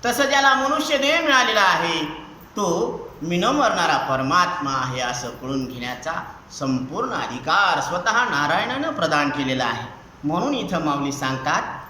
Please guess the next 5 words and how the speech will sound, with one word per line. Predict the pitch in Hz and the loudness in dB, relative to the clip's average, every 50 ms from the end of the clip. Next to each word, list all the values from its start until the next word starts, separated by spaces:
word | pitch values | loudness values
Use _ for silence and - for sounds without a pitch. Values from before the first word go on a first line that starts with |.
| - - - - - - - - - | -18 -20 -20 -20 -20 -20 -20 -6 0
या | 170 202 196 208 | 2 4 6 6
अधिकाराची | 220 214 220 240 240 277 269 277 277 294 294 294 285 233 | 4 4 0 2 2 4 4 4 4 2 2 0 0 -2
जाणीव | 196 180 202 214 233 247 269 269 | 0 2 2 2 4 2 2 0
माऊलीला | 262 254 226 208 202 190 180 170 160 | 0 0 0 0 0 -2 0 0 0
आहे. | 151 135 117 110 120 127 143 139 113 98 95 - - | 0 0 0 -2 -4 -4 -4 -4 -4 -6 -10 -12 -16